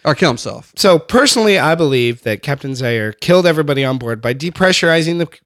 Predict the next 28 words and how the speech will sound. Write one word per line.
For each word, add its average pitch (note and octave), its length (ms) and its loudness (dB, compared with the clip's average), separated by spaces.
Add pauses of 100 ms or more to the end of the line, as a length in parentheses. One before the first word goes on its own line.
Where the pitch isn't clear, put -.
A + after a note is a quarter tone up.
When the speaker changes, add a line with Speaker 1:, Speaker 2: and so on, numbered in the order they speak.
(120)
Speaker 2:
cabin, A2+ 500 -4
and D#3 180 -4
then, C#3+ 200 0
which F#3 300 0
at F#3+ 200 0
least G3+ 240 2
was F3+ 180 0
a C#3+ 80 -2
small C#3+ 300 0
mercy. C#3 440 0
They D3 120 2
didn't D3 200 -2
spend C3 280 -4
six - 280 -4
hours C3+ 320 0
of C3+ 100 -6
their C3 100 -2
life B2 320 -4
panicking, C#3+ 580 -2
wondering C#3 460 -2
why C3 180 0
they B2+ 140 -2
were B2+ 120 -2
off A#2+ 160 -2
course B2 360 -8
and C#3+ 80 -4
all D3 80 -2
that. E3 320 0